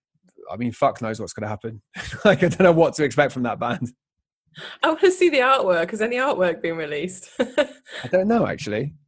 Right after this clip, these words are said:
Speaker 1: Do a little, uh, do a little Google and find out while I'm introducing the album of the week.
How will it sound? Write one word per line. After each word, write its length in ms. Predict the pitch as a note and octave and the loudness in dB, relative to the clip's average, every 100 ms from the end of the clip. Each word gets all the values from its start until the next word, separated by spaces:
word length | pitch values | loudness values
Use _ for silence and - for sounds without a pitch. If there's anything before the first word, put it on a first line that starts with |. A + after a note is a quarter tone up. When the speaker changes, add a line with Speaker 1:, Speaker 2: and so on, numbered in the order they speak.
| _ - B3 | _ -4 2
Speaker 1:
Do 160 | F3+ | 2
a 20 | |
little, 320 | F#3 F3 D#3+ D3+ | 4 4 4 6
uh, 280 | C#3+ C#3 - | 6 6 4
do 120 | A#3 A#3+ | 4 6
a 40 | |
little 160 | A#3 G3 | 6 4
Google 380 | G#3 G3 C#3+ | 4 4 4
and 120 | B2 - | 2 2
find 220 | C3+ C#3 | 2 4
out 180 | B2+ A#2 | 4 4
while 220 | A#2+ A#2+ | 2 2
I'm 180 | B2 C3 | 0 -2
introducing 540 | C3+ A#2+ B2 B2 B2+ | -4 -2 -2 -2 -2
the 100 | B2+ | 0
album 200 | B2 A#2+ | 0 0
of 80 | B2 | -2
the 60 | A#2+ | 0
week. 300 | A2 F#2 | 0 -2